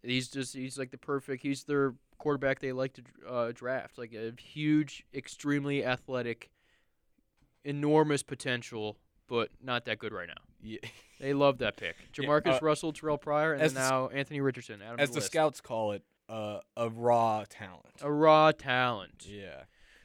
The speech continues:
Speaker 1: Which, I don't know. I just think that someone's gonna t-, someone's gonna end up trading up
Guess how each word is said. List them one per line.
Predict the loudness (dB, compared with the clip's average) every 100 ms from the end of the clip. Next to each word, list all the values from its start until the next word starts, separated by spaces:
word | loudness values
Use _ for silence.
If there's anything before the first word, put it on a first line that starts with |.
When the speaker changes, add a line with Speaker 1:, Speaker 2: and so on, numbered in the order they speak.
| 0
Speaker 1:
Which, | 2 2 -2 -8 _ _ _ _ _ 2
I | 4
don't | 6 4
know. | 2 -2 0
I | 0 2
just | -2 -4
think | -8 -4
that | -4 -4 _ _
someone's | -10 -8 -6 -8
gonna | -4 -4
t-, | -6
someone's | -4 -2 0
gonna | -2 0
end | 2 0
up | -4
trading | -4 -2 -2 -4
up | -4 -4